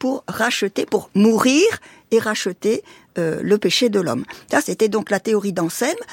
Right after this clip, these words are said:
qui est exposée, euh, très clairement, euh, dans, euh, le, la première par-, mouture de La vie en Christ. Mais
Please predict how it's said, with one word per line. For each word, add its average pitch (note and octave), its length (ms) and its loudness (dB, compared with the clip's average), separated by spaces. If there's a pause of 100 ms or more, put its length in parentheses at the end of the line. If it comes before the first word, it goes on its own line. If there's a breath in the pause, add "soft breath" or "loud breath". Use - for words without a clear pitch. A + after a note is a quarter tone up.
(360 loud breath)
qui C#4+ 140 2
est D4+ 180 0
exposée, G#3 680 0 (540 soft breath)
euh, F#3 120 -4
très D#4 200 2
clairement, F#3+ 640 -2 (560 soft breath)
euh, C#3 180 -4
dans, C4+ 380 2 (200)
euh, E3+ 540 -2
le, F#3+ 240 -2
la F3 140 0
première B3+ 380 4
par-, - 260 -4
mouture A#3+ 480 2 (640 soft breath)
de A#3+ 100 2
La A3+ 140 0
vie A#3+ 120 0
en A3 100 0
Christ. - 380 -10
Mais D4+ 380 6